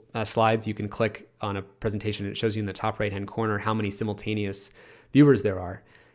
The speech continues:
And there was something like a hundred and fifty, and then later that day, like, four hundred simultaneous viewers, for, you know, in a ten thousand,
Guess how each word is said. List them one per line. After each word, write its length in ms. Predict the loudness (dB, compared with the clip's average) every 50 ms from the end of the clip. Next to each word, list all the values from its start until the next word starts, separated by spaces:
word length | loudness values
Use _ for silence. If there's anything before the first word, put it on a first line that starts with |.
| _ _
And 120 | -2 0 2
there 80 | 2
was 120 | 2 4 4
something 320 | 4 4 4 4 2 2
like 200 | 2 2 2 2
a 60 | 0
hundred 320 | -2 0 0 2 2 2 2
and 120 | 2 0
fifty, 320 | 0 -2 -2 0 0 0 2
and 100 | 2 0
then 80 | 0
later 220 | 0 0 0 0 0
that 220 | 0 -2 -2 0
day, 180 | -2 -2 -2 -2
like, 180 | -4 -8 -10
four 220 | -6 0 2 2 2
hundred 480 | 2 2 2 2 2 2 0 -2 -2
simultaneous 600 | -4 -4 -4 -4 -4 -4 -4 -4 -4 -4 -6 -6 -4
viewers, 420 | -4 -2 -2 -2 -4 -4 -6 -8
for, 160 | -10 -10 -10
you 80 | -8 -8
know, 80 | -6
in 60 | -6 -6
a 40 |
ten 200 | -6 -4 -4 -2
thousand, 500 | 0 0 0 0 0 -2 -4 -4 -6 -8